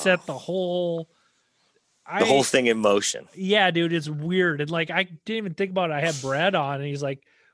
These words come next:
Speaker 1: we talked about Tampa 'cause it's, like, all I fucking, everybody talks about.
Speaker 2: 'Cause it wasn't
Speaker 1: Uh,
Speaker 2: till after that, right?
Speaker 1: Nope. He goes, "Dude, that's when everything started happening for you." I'm like,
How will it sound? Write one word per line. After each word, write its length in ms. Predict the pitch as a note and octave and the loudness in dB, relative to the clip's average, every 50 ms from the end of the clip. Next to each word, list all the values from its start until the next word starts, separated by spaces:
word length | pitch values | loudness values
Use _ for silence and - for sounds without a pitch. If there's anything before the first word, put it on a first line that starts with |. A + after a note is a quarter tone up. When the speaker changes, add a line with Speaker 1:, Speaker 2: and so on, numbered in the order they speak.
| _ - | _ -8
Speaker 1:
we 160 | D3+ D3 C3 _ _ _ _ _ - | -8 -8 -8 _ _ _ _ _ -12
talked 280 | - C#3+ B2 B2 - | -10 -10 -10 -10 -10
about 200 | - C3 C3 B2 | -8 -8 -8 -8
Tampa 320 | - - D3+ D3 C#3 - C#3 | -6 -6 -6 -6 -6 -8 -12
'cause 320 | - - B2 A#2+ - - _ | -12 -12 -16 -16 -16 -20 _
it's, 140 | - - | -20 -18
like, 160 | C#3 A#2+ A#2 _ | -18 -18 -18 _
all 240 | A#2+ B2+ B2 B2 A#2+ | -14 -10 -8 -8 -8
I 40 | A#2 | -10
fucking, 460 | A#2+ _ - C#3+ C3 - C3+ C3 B2 - | -12 _ -12 -12 -12 -12 -16 -18 -12 -8
everybody 340 | D3 D3 C#3 C3+ C3+ C3 | -8 -8 -6 -8 -10 -10
talks 320 | B2 - D#3 D#3+ E3 - - | -10 -10 -12 -12 -12 -12 -12
about. 320 | C3+ B2 A#2+ A#2+ C3+ D3+ _ _ _ _ - | -12 -10 -8 -8 -10 -10 _ _ _ _ -6
Speaker 2:
'Cause 140 | - B2 A#2 | 0 2 4
it 80 | C3 A#2+ | 4 4
wasn't 320 | B2 C#3 C#3+ D#3 E3 - | 4 4 4 2 0 0
Speaker 1:
Uh, 20 | - | 2
Speaker 2:
till 120 | C3 A#2+ | 2 2
after 260 | A#2 A#2+ - - G#2+ G#2 | 2 2 0 -2 -2 2
that, 260 | B2+ D#3+ E3+ G2+ C2 | 2 4 2 2 0
right? 280 | D#2 E2 G2+ B2+ - - _ _ _ _ _ _ - | 0 0 0 0 -2 -8 _ _ _ _ _ _ -12
Speaker 1:
Nope. 320 | - C3+ C#3+ E3 G3+ G3+ _ _ _ - | -4 -2 0 0 0 0 _ _ _ -8
He 100 | D3+ C#3+ | -6 -2
goes, 240 | D3+ D3+ C#3 - | -2 -2 -4 -2
"Dude, 280 | - G#3+ B3 G#3 F#3 C#3 _ _ _ _ _ _ _ _ _ _ _ _ - | -4 -4 -4 -4 -6 -10 _ _ _ _ _ _ _ _ _ _ _ _ -10
that's 240 | C3 C#3+ D#3 F#3 - | -4 -2 -2 -2 -2
when 100 | C#4+ B3 | -4 -6
everything 340 | A3 G#3+ G#3+ G#3 - G#3+ F#3 | -6 -6 -6 -6 -4 -6 -6
started 300 | - - F#3+ F3 C#3 - | -4 -4 -4 -4 -4 -2
happening 480 | - E3 F#3 G3 F#3+ E3 C#3+ B2 B2 | 0 0 0 0 -2 -4 -8 -8 -8
for 140 | A#2 - C3 | -10 -12 -10
you." 140 | B2 B2 B2+ | -8 -6 -6
I'm 60 | C3 C3 | -6 -8
like, 180 | B2+ B2+ - | -10 -14 -14